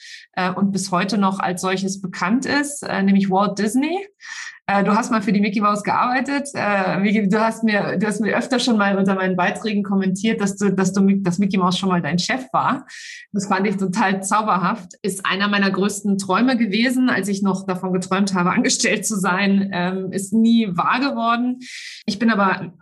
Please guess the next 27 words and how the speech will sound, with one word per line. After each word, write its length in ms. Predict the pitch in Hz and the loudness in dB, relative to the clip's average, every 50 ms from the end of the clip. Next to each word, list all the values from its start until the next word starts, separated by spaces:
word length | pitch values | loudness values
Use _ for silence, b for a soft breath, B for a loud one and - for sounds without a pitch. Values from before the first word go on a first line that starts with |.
| _ _ - | _ _ -2
nichtsdestotrotz 840 | 190 202 196 196 196 190 196 185 180 - - 185 190 185 - - - | 0 0 2 2 0 -2 -2 -4 -4 -2 -2 -2 -2 -4 -6 -8 -4
großartig 480 | - 196 208 208 - 190 180 196 190 - | -2 -2 0 0 -2 -2 0 -2 -2 -2
begeistert, 520 | 185 180 175 180 202 196 - 208 202 - 180 | -2 -2 0 0 0 0 0 -2 -2 0 0
nicht 140 | 196 190 | 0 0
nur 100 | 190 180 | 0 0
vom 220 | 180 - 180 175 175 | 0 0 2 2 4
Mann, 300 | 170 165 175 202 196 190 | 4 4 4 4 4 4
sondern 280 | 180 175 170 170 170 | 4 2 2 0 0
auch 360 | - - 160 170 175 175 - - | -2 -4 -4 -4 -4 -6 -8 -10
von, 560 | - - 175 170 165 165 165 160 160 160 160 | -4 -2 -2 0 -2 -2 -6 -8 -8 -8 -8
äh, 320 | 170 - - 147 151 165 | -8 -8 -8 -6 -6 -6
von 180 | 170 - 180 175 | -2 0 2 2
der 80 | 170 | 2
Firma. 500 | 175 - - 202 214 226 240 240 240 233 226 | 0 0 0 2 2 4 4 4 4 4 2
Ich 100 | 226 220 | 2 0
habe 100 | 202 - | 0 0
darüber 240 | 185 180 180 185 180 | 0 0 2 2 2
meine 380 | 175 175 175 175 175 170 - | 2 4 2 2 2 0 0
Abschlussarbeit 680 | - 175 185 - 214 196 - - - - 196 196 190 185 | -2 -4 -4 -6 -6 -4 -2 -2 0 0 0 0 0 0
im 80 | 180 | 0
Studium 480 | 180 - - 220 233 233 240 226 226 226 | -2 0 0 0 2 2 4 4 2 2
geschrieben, 560 | 220 214 - - - 220 220 214 214 214 202 | 2 0 -2 -4 -4 -2 -2 0 0 0 0
über 140 | 180 185 202 | 0 0 0
die 100 | 180 185 | 0 2
Walt 240 | 190 196 196 196 196 | 2 0 0 0 0
Disney 300 | 196 196 202 202 196 196 | -2 0 2 2 2 0
Company 580 | - 208 202 196 196 190 185 185 190 185 180 | 0 0 0 2 2 2 2 2 0 0 -2